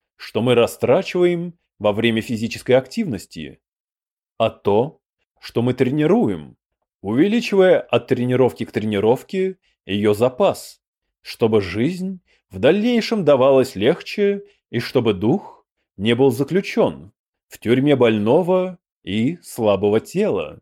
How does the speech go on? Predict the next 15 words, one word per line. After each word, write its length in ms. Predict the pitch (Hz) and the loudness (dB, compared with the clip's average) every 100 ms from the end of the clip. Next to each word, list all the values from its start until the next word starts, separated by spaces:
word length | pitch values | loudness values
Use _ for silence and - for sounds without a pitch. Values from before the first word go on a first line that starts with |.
| _ _ _ _ _ _ _ _ _ _ | _ _ _ _ _ _ _ _ _ _
Помни, 580 | 110 170 127 73 60 - _ _ _ | 0 0 -2 -10 -14 -20 _ _ _
что 320 | - - 104 | -18 -4 -4
слабое 420 | - 117 135 131 | 0 0 4 4
здоровье 800 | 117 104 104 156 160 90 65 - _ _ _ | 4 2 4 2 0 -6 -8 -12 _ _ _
и 200 | - 160 | 0 0
постоянное 760 | 214 185 - 147 151 147 131 123 | 2 0 2 4 4 4 2 0
отвлечение 1000 | - 113 110 117 - 143 120 92 78 - _ _ - | 0 -4 -4 -8 -2 0 0 -4 -10 -16 _ _ -8
на 160 | 101 | -2
нужды 360 | 139 175 139 123 | 0 0 0 -2
своего 340 | - 120 101 | 0 0 2
тела 600 | 98 - 135 190 85 71 _ _ _ _ | -2 -2 -2 0 -4 -8 _ _ _ _
мешают 680 | 87 131 - 240 170 73 - _ - | -4 -4 -2 2 2 0 -12 _ -8
принимать 720 | 104 107 101 98 123 - _ _ _ | -6 -4 -2 -2 -4 -6 _ _ _
здравые 720 | 104 98 107 101 95 104 107 | -12 -6 0 0 0 0 0
решения. 680 | 101 - 196 202 101 78 71 | -2 -4 -6 -6 -8 -12 -18